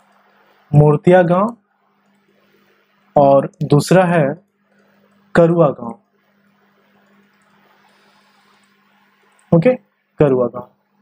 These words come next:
मूर्तिया गांव जो है यहाँ पर सिंह मस्तिष्क प्राप्त हुआ है, यहाँ से सिंह मस्तिष्क पर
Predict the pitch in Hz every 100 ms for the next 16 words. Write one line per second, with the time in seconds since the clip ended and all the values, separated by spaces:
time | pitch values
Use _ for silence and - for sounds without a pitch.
0 | _ _ _ _ _ _ _ _ _ _
1 | _ _ _ _ _ _ _ _ _ _
2 | - 156 165 165 240 208 202 196 175 165
3 | 156 127 143 _ - 156 170 202 208 214
4 | - - - 196 180 160 - 165 160 -
5 | 131 123 - 120 120 120 _ - - _
6 | - 147 156 180 - 202 208 208 - _
7 | - 180 185 214 _ _ _ _ _ _
8 | 156 165 - 196 202 - _ _ - 143